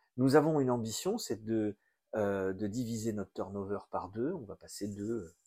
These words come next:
vingt à dix pour cent de turnover. Euh, bon, je passe les détails, ce n'est qu'un, qu'un, qu'un exemple. Euh,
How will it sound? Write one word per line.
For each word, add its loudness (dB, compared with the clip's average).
vingt 0
à -4
dix -4
pour -10
cent -4
de -6
turnover. 0
Euh, -6
bon, -8
je -2
passe 2
les 4
détails, 4
ce -4
n'est -4
qu'un, -8
qu'un, -6
qu'un -8
exemple. -6
Euh, 2